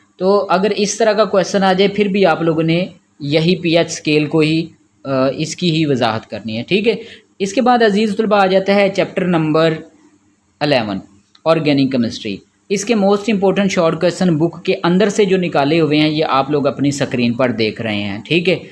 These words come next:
आप लोग अगर weak student हैं तो ये आप लोग short क्वेश्चन skip कर दें, और अगर आप लोगों को ये बारह short क्वेश्चन ज़्यादा लग रहे हैं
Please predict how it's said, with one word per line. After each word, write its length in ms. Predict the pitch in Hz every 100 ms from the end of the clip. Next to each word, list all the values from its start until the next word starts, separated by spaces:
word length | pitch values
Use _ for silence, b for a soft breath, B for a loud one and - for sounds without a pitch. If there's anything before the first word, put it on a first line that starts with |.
| B B B
आप 200 | 139 165
लोग 140 | 196 190
अगर 220 | 190 196
weak 220 | 185 190
student 420 | - 196 196 190
हैं 140 | 190 180
तो 80 | 180
ये 320 | 151 170 185
आप 220 | 151 156
लोग 140 | 170 -
short 300 | 151 143 139
क्वेश्चन 280 | 160 175
skip 280 | 175 - 131
कर 200 | - 160
दें, 180 | 160 165 160 _ _ _ _ -
और 300 | 135 151 160
अगर 460 | 165 165 156 160 185
आप 260 | 175 170 170
लोगों 240 | 175 185
को 160 | 180 190
ये 160 | 180 175
बारह 400 | 151 165 190 185
short 360 | - 165 160 165
क्वेश्चन 320 | 175 190 180
ज़्यादा 340 | 147 151 190
लग 200 | 220 185
रहे 140 | 151 139
हैं 240 | 127